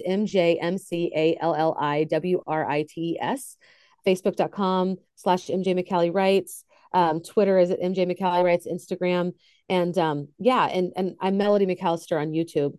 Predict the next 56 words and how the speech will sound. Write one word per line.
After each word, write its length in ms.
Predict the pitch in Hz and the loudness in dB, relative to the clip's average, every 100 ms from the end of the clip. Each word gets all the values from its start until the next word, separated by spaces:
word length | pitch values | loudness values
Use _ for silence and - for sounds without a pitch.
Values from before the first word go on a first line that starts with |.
| _ _ - | _ _ -6
And 80 | 196 | 0
I 60 | 202 | 2
would 120 | 214 | 4
love 200 | 220 240 | 4 4
to 60 | 254 | 4
stay 180 | 254 214 | 4 4
in 80 | |
touch 260 | 196 196 185 | 2 -2 -2
with 120 | 185 - | -6 -6
people 360 | 196 185 180 | -6 0 2
who, 420 | 180 180 170 170 - | 4 2 2 -2 -2
um, 360 | 156 151 135 - | -2 -2 -4 -4
you 120 | 202 | 0
know, 120 | 185 | 2
want 240 | 165 196 202 | 4 2 0
to 80 | 196 | -2
grow 360 | 175 175 175 | 2 2 4
our 140 | 170 175 | 2 2
young 240 | 160 170 | 0 -2
people. 320 | - 165 151 | -6 -4 0
I, 160 | 147 156 - | 0 0 -2
I 80 | |
feel 160 | 165 185 | -2 0
like 140 | 165 160 | 0 0
that's 220 | 165 - | -2 -2
my 100 | 151 | -2
mission. 400 | 156 160 180 170 | -2 -2 -2 -2
I 80 | 151 | 0
write 220 | 160 170 | 2 2
about 240 | 175 170 | 2 2
it 80 | 170 | 2
a 40 | |
lot. 360 | 165 165 160 165 _ _ _ - | 0 0 0 -2 _ _ _ -2
I'm 140 | 202 | 0
also 300 | 202 - 190 | 0 4 4
a 60 | 170 | 2
parent. 420 | - 196 190 160 | -2 -4 -4 -6
I'm 80 | 160 | -6
chaotic. 540 | - 180 170 170 175 | 0 2 4 4 2
I'm 160 | 156 156 | -2 -2
messy. 340 | 160 165 170 | -4 -2 0
I 80 | 135 | -2
cuss. 460 | - 185 170 - - | 0 0 0 -2 -4
I'm 140 | 160 | -2
not 180 | 175 - | -2 -4
perfect. 480 | 180 170 165 165 - | -4 -2 0 -2 -4
So 180 | 185 160 | -2 -2
if 160 | - | -2
you 80 | 185 | -2
like 220 | 170 180 - | 0 -2 0
that 240 | 170 - | 0 0
side 480 | - 202 196 208 208 _ _ - | -2 2 4 4 2 _ _ -6
of 160 | 185 185 | -4 0
realness 800 | 190 254 269 277 277 269 - - | 6 8 8 4 2 -2 -12 -6
and 160 | 202 175 | -4 0
reality, 640 | 185 202 254 262 - | 4 6 6 4 0